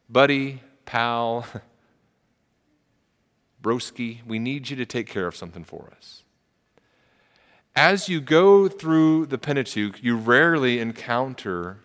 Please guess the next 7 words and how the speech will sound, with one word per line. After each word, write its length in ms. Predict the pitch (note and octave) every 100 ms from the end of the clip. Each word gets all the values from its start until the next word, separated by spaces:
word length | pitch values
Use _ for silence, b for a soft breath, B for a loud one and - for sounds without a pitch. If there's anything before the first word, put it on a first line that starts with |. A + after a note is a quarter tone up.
| _ _ _ -
the 120 | G#2+
people 720 | - D3 C3+ G#2 F#2 G2 A2 _
proactively 760 | - A#2+ A#2 C#3 - C3+ C#3
initiating 840 | A#2+ A#2 B2 B2+ A#2+ A2+ A2+ A#2+ A#2+
conversation 720 | - A#2+ A#2 A2 A#2 A2+ -
with 140 | G#2+ G#2+
Moses 720 | G2+ G#2+ G2+ F#2+ F#2+ -